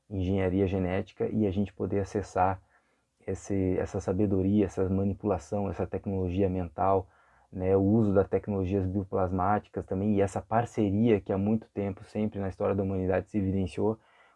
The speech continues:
com inteligências de fora. E inteligências que estão em prol da humanidade, que estão querendo realmente,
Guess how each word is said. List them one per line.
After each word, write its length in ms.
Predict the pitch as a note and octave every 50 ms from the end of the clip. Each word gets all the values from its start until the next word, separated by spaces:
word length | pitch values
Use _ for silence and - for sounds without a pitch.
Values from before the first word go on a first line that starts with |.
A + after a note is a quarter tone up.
| _ -
com 160 | - A2 G#2+
inteligências 600 | G2+ - - G#2+ G2 F#2 F2+ F#2+ F#2 - - G2+ F#2
de 100 | G#2 G#2
fora. 480 | - - - G2 F#2 F2+ F2 D#2 D2 - _ _ _ _ _ _ _ _ _ _ _ _ _ _ _ -
E 440 | G#2+ G2 G2+ G2 G2 G2 G2 G2 F#2
inteligências 760 | G#2 F2+ - G2 F#2+ F2+ G2 G2+ G#2+ - - G#2 F#2+ - - - _ _ - _
que 100 | - G#2+
estão 340 | F#2+ - - A2 G#2+ A2 A2+
em 60 | A2
prol 360 | G#2+ - - G#2+ G#2+ A2 A2 G#2+
da 120 | G2 F#2+
humanidade, 640 | G2 G2 F#2+ G2 G2+ F2+ F2+ F2 F2 F2 E2+ F2 - -
que 80 | -
estão 280 | F#2 - - F#2+ F#2+ F#2+
querendo 400 | - G2+ F#2 F#2+ F#2+ G2 G2 F#2
realmente, 720 | F#2+ G2 F#2+ G#2 G#2 G2+ G2 G2 G#2 G#2+ - - A2 -